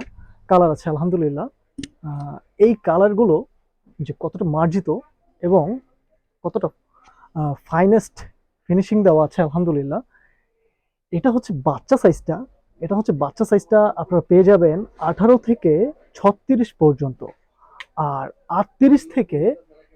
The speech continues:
ছেচল্লিশ পর্যন্ত পেয়ে যাবেন হচ্ছে এই men's, that means বড় পাঞ্জাবিগুলো, বড় পাঞ্জাবিগুলো। এই পাঞ্জাবিগুলো আপনারা, আহ, যদি সামনে থেকে দেখেন, এটা স্ন্যাপ বাটনটা ইউজ করা হয়েছে, আলহামদুলিল্লাহ। স্ন্যাপ বাটনগুলো ইউজ করা হয়েছে, আপনারা যদি দেখেন,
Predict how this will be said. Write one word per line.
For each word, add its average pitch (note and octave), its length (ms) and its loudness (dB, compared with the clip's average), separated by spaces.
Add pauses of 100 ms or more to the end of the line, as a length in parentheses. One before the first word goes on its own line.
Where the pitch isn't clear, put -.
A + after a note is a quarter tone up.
(180)
ছেচল্লিশ C#4 480 0
পর্যন্ত A#3 380 2
পেয়ে F#3 220 4
যাবেন F3 240 2
হচ্ছে F3+ 440 -4 (520)
এই A#3+ 300 4 (360)
men's, F3+ 540 -2
that E3 160 2
means D3 180 -8
বড় F3 300 4
পাঞ্জাবিগুলো, D3 580 -4 (320)
বড় F#3+ 200 6
পাঞ্জাবিগুলো। C#3+ 540 -2 (480)
এই C4+ 200 4
পাঞ্জাবিগুলো A3+ 960 4 (420)
আপনারা, F3+ 400 2
আহ, D3 760 -8
যদি E3+ 200 0
সামনে G#3 340 2
থেকে A3 220 4
দেখেন, G3+ 340 0
এটা D#3 220 -6
স্ন্যাপ - 580 -2
বাটনটা A#3 380 0
ইউজ F3+ 200 2
করা G3 180 2
হয়েছে, G3 240 0
আলহামদুলিল্লাহ। F#3+ 520 0 (480)
স্ন্যাপ G3 260 4
বাটনগুলো G3 420 4
ইউজ F3+ 200 4
করা F#3 180 4
হয়েছে, F3 260 2
আপনারা D#3+ 300 -4
যদি D3+ 180 -2
দেখেন, C#3+ 320 -4